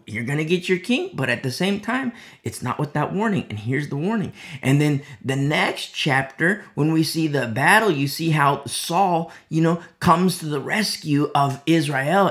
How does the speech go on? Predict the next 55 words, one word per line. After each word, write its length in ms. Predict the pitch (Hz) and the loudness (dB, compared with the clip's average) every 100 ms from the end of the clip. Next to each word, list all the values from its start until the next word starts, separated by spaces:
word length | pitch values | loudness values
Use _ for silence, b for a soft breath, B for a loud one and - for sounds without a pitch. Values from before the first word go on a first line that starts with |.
| - | 2
in 200 | 139 120 | 0 2
battle, 380 | 143 180 175 - | 4 4 4 2
and 200 | 135 123 | 0 2
they 180 | 127 - | 0 0
are 240 | 156 202 | -2 0
victorious 680 | 185 185 - 196 202 170 - | 0 -4 -4 -2 0 0 -2
in 220 | 135 143 | -4 -2
battle. 360 | 156 214 202 147 | 0 0 0 -2
And 200 | 123 - | -2 -2
in 260 | 170 202 202 | -2 0 2
their 200 | 190 175 | 2 2
victory, 460 | 156 214 - 175 | 2 0 2 0
it's 200 | 165 147 | 2 0
the 140 | - 170 | 0 -2
people 440 | 233 302 269 220 B B | -2 -4 -6 -8 B B
who 160 | 220 220 | -4 0
were 100 | 202 | 2
like, 180 | 214 B B - | 0 B B -4
you 80 | |
know, 140 | 202 220 - | -4 -4 -6
"Who 180 | - 311 | 2 4
was 160 | 403 392 | 4 4
against 340 | 415 440 - | 0 0 -2
us? 340 | - 254 - - _ _ _ _ _ | -4 -4 -8 -20 _ _ _ _ _
Who 180 | - 277 | -4 0
was 160 | 302 302 | 2 0
against 360 | 262 254 254 | 0 0 2
us? 120 | 202 190 | 0 2
Who, 300 | 277 269 233 | 2 2 -2
who 280 | - 277 | 0 2
were 100 | 262 | 2
the 100 | 233 | 4
naysayers? 680 | 196 175 180 196 165 127 113 | 4 4 4 2 0 0 0
We 140 | 123 165 | 0 4
wanted 340 | 175 175 170 | 4 4 2
a 60 | 160 | 0
king, 340 | - 240 262 | 2 2 2
we 80 | 196 | 2
got 220 | 143 139 | 2 2
our 80 | 143 | 2
king, 340 | - 247 269 | 0 0 2
and 80 | 202 | 2
he 80 | 160 | 2
came 240 | - 180 175 | 2 -2 0
to 220 | 180 175 B B | 0 -2 B B
rescue 600 | 120 143 214 - - 226 | 0 2 2 0 -2 2
us, 240 | 220 240 - | 4 2 0
and 120 | 113 | -4
we 100 | 113 | -4
have 180 | 113 98 | -6 -2
victory. 580 | 117 196 - 226 269 B - | 0 0 -2 -2 -2 B 0
Who 220 | 151 185 | 4 6
are 60 | |
the 80 | 180 | 6
naysayers? 580 | 175 165 185 139 110 113 | 4 4 2 0 -4 -6